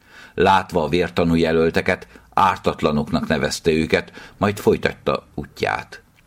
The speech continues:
A fejedelem visszahozatta Paramont, és kivágatta nyelvét, és lándzsával átszuratta. A többieket pedig karddal lefejeztette, kétszázötven körül.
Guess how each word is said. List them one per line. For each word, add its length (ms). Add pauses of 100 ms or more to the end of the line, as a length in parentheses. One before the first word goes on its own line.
(720)
A 80
fejedelem 520
visszahozatta 720
Paramont, 500
és 140
kivágatta 600
nyelvét, 720 (100)
és 220
lándzsával 520
átszuratta. 920 (460)
A 200
többieket 580
pedig 480 (100)
karddal 460
lefejeztette, 1000 (460)
kétszázötven 1000
körül. 440